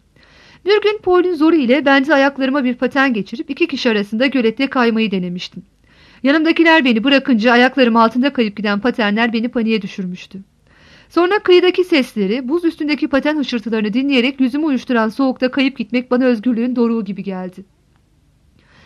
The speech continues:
Mart içinde karlar erimeye, buzlar gevşemeye başladı.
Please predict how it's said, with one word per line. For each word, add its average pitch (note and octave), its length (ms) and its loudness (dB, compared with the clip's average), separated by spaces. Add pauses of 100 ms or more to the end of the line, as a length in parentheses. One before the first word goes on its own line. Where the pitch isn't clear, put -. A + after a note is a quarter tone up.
(340)
Mart F4 280 4
içinde F#4 320 -2
karlar E4+ 360 4
erimeye, B3 480 2
buzlar D4 320 2
gevşemeye D4+ 540 2
başladı. F#3 480 -4